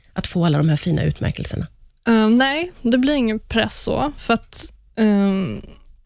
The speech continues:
Speaker 2: jag vet att allt är, alltså jag har en, eh, ett sätt där jag ser livet, att allt är ändå på låtsas <laughs> på något sätt.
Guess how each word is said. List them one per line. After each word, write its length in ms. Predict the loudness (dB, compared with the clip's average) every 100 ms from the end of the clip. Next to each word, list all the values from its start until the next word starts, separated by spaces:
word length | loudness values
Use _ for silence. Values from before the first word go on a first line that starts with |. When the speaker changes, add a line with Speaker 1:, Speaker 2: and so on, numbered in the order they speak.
| -20 _
Speaker 2:
jag 160 | 0 2
vet 220 | 2 0
att 140 | -2 0
allt 320 | 0 0 0
är, 440 | 0 0 -2 -4 -6 -6
alltså 160 | -2 2
jag 120 | 2
har 100 | 2
en, 380 | 0 -2 -6 -8
eh, 380 | -6 -6 -8 -10 -12 -12 -2
ett 140 | -2
sätt 200 | 2 0
där 80 | 2
jag 60 | 0
ser 160 | 2 2
livet, 280 | 2 0
att 120 | -2 0
allt 260 | -2 0
är 160 | 2 2
ändå 220 | 2 2
på 340 | 0 0 2 2
låtsas 580 | 2 2 0 -2 -2 0 2 4
<laughs> 260 | 2 0 0
på 100 | 0
något 180 | 0 0
sätt. 260 | -4 -4